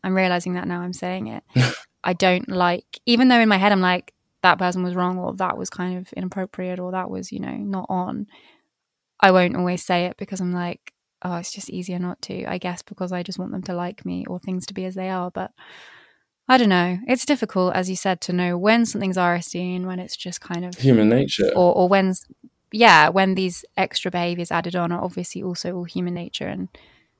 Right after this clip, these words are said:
Speaker 1: um, yeah,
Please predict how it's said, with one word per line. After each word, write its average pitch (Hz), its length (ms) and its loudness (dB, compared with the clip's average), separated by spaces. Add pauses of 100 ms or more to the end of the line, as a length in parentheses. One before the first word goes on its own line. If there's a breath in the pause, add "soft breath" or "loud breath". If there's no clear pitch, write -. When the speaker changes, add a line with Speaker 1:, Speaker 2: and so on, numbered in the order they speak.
(240)
Speaker 1:
um, 180 460 -8 (1300)
yeah, 175 280 -4